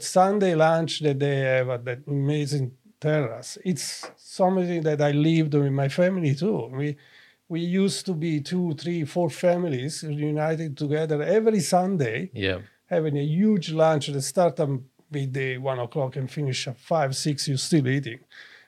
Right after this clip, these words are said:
Speaker 1: So it's, this is part of our, uh,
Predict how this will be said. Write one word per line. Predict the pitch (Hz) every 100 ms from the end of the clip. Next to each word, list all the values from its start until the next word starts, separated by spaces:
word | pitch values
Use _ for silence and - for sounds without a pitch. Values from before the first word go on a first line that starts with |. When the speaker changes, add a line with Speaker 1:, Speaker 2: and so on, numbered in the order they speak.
| _
Speaker 1:
So | - 175 160 156 - -
it's, | 175 135 - - - - _
this | 185 190 185
is | 151
part | - 160 160 -
of | 165 139
our, | 139 131
uh, | 131